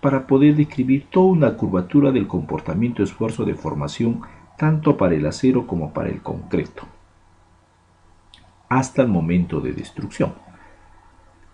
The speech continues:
La no linealidad geométrica viene a ser un comportamiento no lineal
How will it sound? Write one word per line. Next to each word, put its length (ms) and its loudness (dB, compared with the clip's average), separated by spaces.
La 220 8
no 180 6
linealidad 640 4
geométrica 800 0
viene 260 0
a 60 -2
ser 160 0
un 100 0
comportamiento 840 0
no 120 2
lineal 540 4